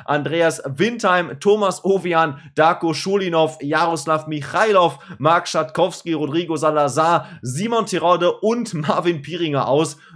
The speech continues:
Und das ist natürlich schon wirklich der Wahnsinn, weil man da auch eine gewisse Mischung hat aus Spielern, die vielleicht keine große Rolle spielen,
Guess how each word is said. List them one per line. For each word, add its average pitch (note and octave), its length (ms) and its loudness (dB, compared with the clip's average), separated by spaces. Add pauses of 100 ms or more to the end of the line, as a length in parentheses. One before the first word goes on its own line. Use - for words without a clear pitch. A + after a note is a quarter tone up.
(120)
Und C#3 240 -4
das D#3+ 140 2
ist - 20 -6
natürlich D#3+ 300 -2
schon D3+ 120 -4
wirklich D3 240 -8
der C3 160 0
Wahnsinn, D3 420 0
weil C3+ 140 2
man D3 140 -4
da C#3 80 2
auch D3 60 4
eine C3+ 220 -2
gewisse C#3 360 -4
Mischung D#3+ 420 -2
hat D3+ 140 -2
aus C#3+ 160 0
Spielern, D3+ 300 -6
die C#3+ 100 -4
vielleicht C#3 260 -4
keine F#3+ 300 -2
große F3 260 0
Rolle D#3+ 260 2
spielen, D3+ 380 -4